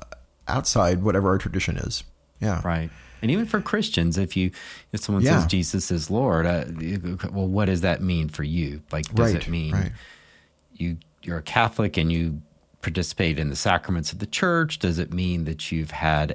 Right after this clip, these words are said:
Speaker 2: a, a, a conversion experience if you're an evangelical? Like, that, that phrase
Speaker 1: Right.
Speaker 2: has come to, can mean many things. So we kinda have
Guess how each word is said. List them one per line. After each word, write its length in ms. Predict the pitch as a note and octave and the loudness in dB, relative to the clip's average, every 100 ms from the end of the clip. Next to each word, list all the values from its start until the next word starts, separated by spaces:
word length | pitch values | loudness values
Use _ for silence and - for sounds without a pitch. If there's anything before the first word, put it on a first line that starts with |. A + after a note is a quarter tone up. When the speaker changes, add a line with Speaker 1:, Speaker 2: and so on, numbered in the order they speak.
| - | -2
Speaker 2:
a, 400 | D#2+ D2+ D2 C2+ | -2 0 -2 -6
a, 220 | - D2+ D2+ F#2 | -8 -8 -8 -12
a 140 | - D#2 - - - - - | -14 -14 -16 -20 -20 -20 -6
conversion 500 | G2 E2 F#2+ A2 C3 | -2 2 2 2 0
experience 760 | B2+ - - A#2 A2+ A2+ A2 F2+ | 0 -2 0 2 4 2 0 -2
if 180 | D#2+ | -2
you're 160 | F2 D#2+ | 0 0
an 220 | D#2+ D#2+ | 0 -2
evangelical? 840 | F2+ E2 D#2+ D#2+ G2 G2+ G2+ G2+ F#2+ | -2 -2 -2 0 2 2 0 0 2
Like, 200 | E2 D#3 | 2 2
that, 260 | G2+ D#2+ D2+ | 0 0 -2
that 340 | G2 G2 - | -2 -2 -6
phrase 520 | - - G#2 G2 F#2 | -8 0 2 4 4
Speaker 1:
Right. 100 | G2+ | 2
Speaker 2:
has 100 | G2 | 0
come 340 | D#2+ - F#2 F2 | -2 -2 -2 -2
to, 220 | - E2+ | -4 -6
can 220 | - F#2 | -2 0
mean 240 | F#2+ F#2 F2+ | 2 2 4
many 240 | G#2+ C#3+ | 4 2
things. 380 | D#2+ C#2+ C#2 D#2 | 0 -2 -4 -4
So 80 | - | -4
we 100 | D#2 | -4
kinda 200 | - | -2
have 100 | F2 | -2